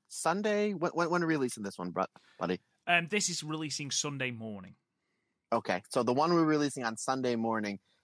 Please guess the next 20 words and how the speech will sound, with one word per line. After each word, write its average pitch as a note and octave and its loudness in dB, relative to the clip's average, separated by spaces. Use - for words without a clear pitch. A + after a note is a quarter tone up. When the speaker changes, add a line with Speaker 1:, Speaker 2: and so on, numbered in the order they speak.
Speaker 1:
is G#2 0
going A2+ 2
to A#2 0
be G#2 4
from A2 0
Dream C#3+ 4
Slam F#2+ 2
back G#2 2
in G2+ 0
the G2+ 2
early A2+ 2
nineties, G2+ 0
Akira C#3 0
Hokuto A2 2
versus G#2+ 0
Shinobi A2+ 0
Kandora. F#2+ 2
And B2 0
again, B2+ 2
folks, - -2